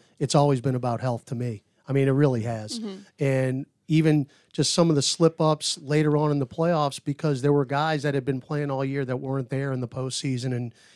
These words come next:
Speaker 1: it kinda tripped them up at the end. So I, I just, again, as J D mentioned, you're always gonna have injuries in the N F L. I just think the Saints have had terrible luck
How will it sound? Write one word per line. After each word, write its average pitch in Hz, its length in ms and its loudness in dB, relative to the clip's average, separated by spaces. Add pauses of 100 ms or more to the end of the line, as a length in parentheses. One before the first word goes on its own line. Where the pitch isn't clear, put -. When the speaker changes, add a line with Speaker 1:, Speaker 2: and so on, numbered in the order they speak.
(120)
Speaker 1:
it 135 120 -6
kinda 147 240 0
tripped - 280 -2
them 135 120 2
up 139 160 2
at 127 80 -4
the 131 180 -2
end. 120 220 -4
So 131 240 -2 (320)
I, 143 280 0
I 139 40 0
just, 139 240 -2
again, 131 540 0
as 120 160 -10
J 139 180 -2
D 131 140 -4
mentioned, 131 480 -4 (360)
you're 135 240 -4
always 156 400 4
gonna 143 240 4
have 135 280 0
injuries 135 640 0 (460)
in 143 140 2
the 139 140 2
N 135 140 2
F 123 180 -4
L. 139 220 2
I 139 120 -4
just 135 240 -6
think 147 160 -4
the 127 80 -6
Saints 139 300 -4
have 127 120 -8
had 120 200 -6
terrible 147 640 2
luck 127 360 -4